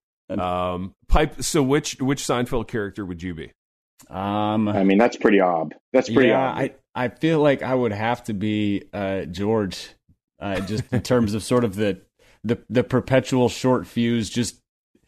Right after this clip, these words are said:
Speaker 2: Yeah.
Speaker 1: you say, you say one thing, and I, and I'm, and I might go off a little bit. Um,
Speaker 2: Yeah.
Speaker 1: hope-, also, also kind of a, hopefully a key cog, the, the one who's always driving ideas. Like, "What are we gonna do? What are we gonna do?"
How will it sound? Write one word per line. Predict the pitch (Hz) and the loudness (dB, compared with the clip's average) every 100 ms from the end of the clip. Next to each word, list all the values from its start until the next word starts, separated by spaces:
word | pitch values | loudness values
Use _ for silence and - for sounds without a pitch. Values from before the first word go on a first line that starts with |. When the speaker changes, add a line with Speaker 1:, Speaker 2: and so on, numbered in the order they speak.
| - | -6
Speaker 2:
Yeah. | 101 98 | -2 0
Speaker 1:
you | |
say, | 123 139 | 2 4
you | 135 135 | 4 2
say | 127 131 | 4 2
one | 110 120 120 | 4 4 4
thing, | 123 117 113 | 4 2 2
and | 104 | 0
I, | 98 - | -4 -6
and | 107 | -6
I'm, | 107 107 - | -4 -6 -6
and | 107 | -6
I | |
might | 101 104 104 | -2 -2 -4
go | 87 98 | -4 -2
off | 98 98 - | 0 0 -2
a | |
little | 104 107 | -2 0
bit. | 98 104 101 - - _ _ _ _ | 0 0 0 -2 -14 _ _ _ _
Um, | 107 104 107 | -2 2 2
Speaker 2:
Yeah. | 82 | 2
Speaker 1:
hope-, | 135 - - | 0 0 -6
also, | - 139 143 151 143 - | 0 2 4 2 2 0
also | 123 135 147 127 | 0 2 2 2
kind | 135 131 | 2 2
of | 117 | 2
a, | 117 110 | 0 0
hopefully | 123 127 127 | -2 0 0
a | |
key | 113 - 123 | 0 0 -2
cog, | - 117 113 110 104 - _ _ _ | 2 2 2 0 -2 -8 _ _ _
the, | 104 117 113 113 110 98 _ _ _ _ _ _ | -4 0 2 2 0 -4 _ _ _ _ _ _
the | - | 0
one | 127 131 | 4 6
who's | 131 | 6
always | 135 127 104 | 6 4 2
driving | 113 117 120 117 | 2 2 2 0
ideas. | 113 98 107 113 117 110 | 0 -2 -2 0 0 0
Like, | 117 107 - | -2 -2 -4
"What | 151 | -6
are | |
we | 165 | -6
gonna | 170 156 | -6 -4
do? | 170 143 | -2 0
What | 147 | -2
are | |
we | 160 | -4
gonna | 156 151 | -4 -2
do?" | 160 156 151 | 0 0 0